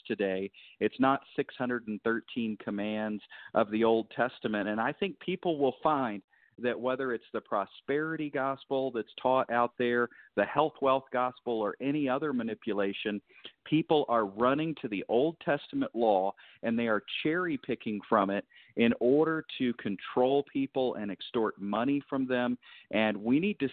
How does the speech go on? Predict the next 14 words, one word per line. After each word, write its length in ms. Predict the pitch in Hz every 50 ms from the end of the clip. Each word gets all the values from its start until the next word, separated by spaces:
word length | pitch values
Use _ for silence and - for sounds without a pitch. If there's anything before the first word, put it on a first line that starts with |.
| -
see 180 | - 143 143 131
that 180 | 107 107 - -
that 260 | - 120 123 139 147 143
is 160 | 131 110 - -
not 320 | 104 104 110 113 131 135 -
the 80 | - 117
message 460 | 113 110 110 117 - - - 107 - - -
that 140 | - - - - -
Jesus 360 | 110 110 113 113 - 110 104 - -
has 220 | 101 104 107 104 - -
for 180 | - 107 104 101
us. 120 | 101 101 - - - _ - - _ -
When 180 | - 117 117 113
we 220 | 113 123 143 156